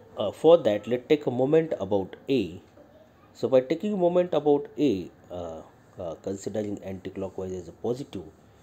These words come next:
so R A into the length is ten meter, so plus R A into ten, then, uh, moment of this two point load, it will be the, uh, first one is hundred kilonewton.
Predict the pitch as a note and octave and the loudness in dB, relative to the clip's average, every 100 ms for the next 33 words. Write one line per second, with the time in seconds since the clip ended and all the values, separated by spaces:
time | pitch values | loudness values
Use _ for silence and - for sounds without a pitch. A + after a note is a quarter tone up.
0 | _ _ - - G#2+ G#2+ G2+ - A2+ B2+ | _ _ -20 -4 0 0 -2 -2 2 4
1 | D#3 E3 E3 - - _ - _ _ _ | 4 4 2 -2 -16 _ -20 _ _ _
2 | _ _ _ _ _ _ _ - G#2+ - | _ _ _ _ _ _ _ -8 -8 -8
3 | G#2+ G2+ F#2+ G2 A2 A2 - G2+ - _ | -8 -6 -6 -4 -4 -4 -8 -12 -14 _
4 | _ C3 C3+ A#2+ A2 - - - - _ | _ -2 0 0 -4 -6 -6 -14 -20 _
5 | - _ _ - _ _ _ - _ _ | -20 _ _ -20 _ _ _ -20 _ _
6 | _ A2+ - C3 D#3 - - _ A2 B2+ | _ -6 -2 2 0 0 -18 _ 2 4
7 | D3 D#3 B2 - F#2 - G2+ A#2+ F3 _ | 6 4 2 -6 -10 -4 -4 -4 -10 _
8 | _ _ _ _ - G#2 A#2+ C#3 C#3 B2 | _ _ _ _ -20 -4 0 0 2 2
9 | G#2+ D#2 - - A2 C3 E3+ F3+ F3+ E3+ | 0 -4 -10 -14 0 4 6 6 4 2
10 | D3 D3 - - F3+ F#3+ F3+ - A2+ G2+ | -2 -4 -8 -6 -2 -2 -4 -4 -2 -2
11 | F#2+ C3 C3+ F#2 - - - - - - | -2 2 2 2 -8 -20 -20 -20 -20 -20
12 | - - - A2+ C3 B2+ A#2+ A2+ G2+ F2 | -20 -18 -6 -4 -2 -2 -2 -2 -4 -6
13 | - - F2 E2+ - A2 - G#2+ G2 F#2+ | -10 -8 -6 -6 -4 -6 -4 -8 -6 -4
14 | - C3 E3 D#3+ E3 G#2+ F#2 - G2 | -2 4 4 4 0 -2 -4 -6 -6